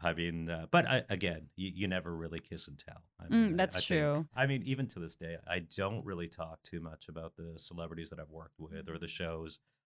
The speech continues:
Speaker 1: um, because, you know, they're kinda like friends, right? And,
Speaker 2: Yeah.
Speaker 1: and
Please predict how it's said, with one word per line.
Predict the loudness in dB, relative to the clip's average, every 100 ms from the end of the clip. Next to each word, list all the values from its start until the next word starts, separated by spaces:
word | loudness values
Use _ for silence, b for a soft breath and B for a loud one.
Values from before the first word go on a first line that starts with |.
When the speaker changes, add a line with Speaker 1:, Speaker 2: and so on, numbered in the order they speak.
| -2
Speaker 1:
um, | 2 2 0 -6 -8 _ _ _ _ _ _ _ -8
because, | -6 -6 -6 -4 -4 -4 -6 -10
you | -10
know, | -8 -6
they're | -6
kinda | -4 -2 -2
like | -4 -6
friends, | -2 0 0 -2 -4
right? | 0 0 2
And, | 0 0 -2
Speaker 2:
Yeah. | -2
Speaker 1:
and | -2 -2 -4 -6 -4 -6